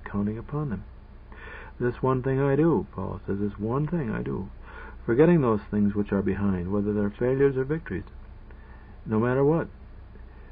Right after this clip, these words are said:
"forgetting those things which are behind, and reaching forth unto those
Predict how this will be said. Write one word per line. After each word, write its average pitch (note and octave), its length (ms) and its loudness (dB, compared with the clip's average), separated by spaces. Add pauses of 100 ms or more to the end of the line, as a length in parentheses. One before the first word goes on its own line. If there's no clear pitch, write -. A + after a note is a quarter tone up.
(160)
"forgetting D3 400 6
those G#2+ 200 4
things G2+ 260 2
which G#2 180 0
are G2 60 2
behind, G2 440 0
and G2+ 180 0
reaching D3+ 420 4
forth C#3 540 2
unto B2+ 200 0
those B2+ 280 0